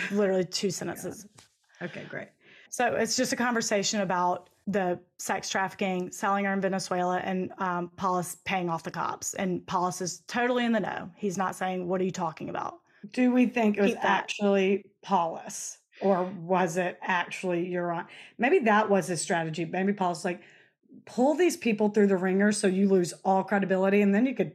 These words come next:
Speaker 2: you could tell the truth all you want. No one's gonna believe you.
Speaker 1: Oh,
Speaker 2: I mean,
Speaker 1: yeah, I for
Speaker 2: that's
Speaker 1: sure think that's
Speaker 2: I mean, this is maddening.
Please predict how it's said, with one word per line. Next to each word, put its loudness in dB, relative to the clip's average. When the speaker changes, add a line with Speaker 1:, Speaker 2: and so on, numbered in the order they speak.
Speaker 2:
you -4
could -2
tell 0
the -2
truth 0
all 4
you 4
want. 0
No 0
one's 2
gonna -2
believe -2
you. -6
Speaker 1:
Oh, 0
Speaker 2:
I 2
mean, 2
Speaker 1:
yeah, 0
I -2
for -10
Speaker 2:
that's -4
Speaker 1:
sure -2
think -8
that's -10
Speaker 2:
I -2
mean, -2
this -4
is -8
maddening. -6